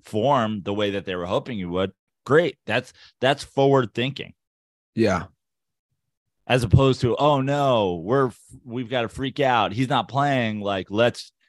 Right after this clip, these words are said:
Speaker 1: because you're, you're stuck with him anyway. Let's say he ended up continuing to be hurt or whatever. No team's gonna wanna take an always hurt.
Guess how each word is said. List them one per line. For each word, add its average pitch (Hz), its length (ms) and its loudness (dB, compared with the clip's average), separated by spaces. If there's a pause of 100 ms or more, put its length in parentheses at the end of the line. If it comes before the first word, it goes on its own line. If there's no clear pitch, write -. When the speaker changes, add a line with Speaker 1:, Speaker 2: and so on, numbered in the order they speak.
(100)
Speaker 1:
because 135 460 -2
you're, 123 280 0
you're 117 180 -4
stuck 151 280 -2
with 131 120 0
him 110 80 -2
anyway. 123 340 -2
Let's 110 300 -4
say 113 200 -2
he 110 180 -4
ended 104 260 -4
up 104 220 0 (200)
continuing 104 520 -6
to 90 40 -8
be 87 140 -6
hurt 113 380 -2
or 85 60 -6
whatever. 95 400 -6
No 139 160 -2
team's 113 300 -6
gonna 95 200 -6
wanna 92 380 -2
take - 380 -6 (400)
an 104 160 -10
always 95 460 0
hurt. 147 320 0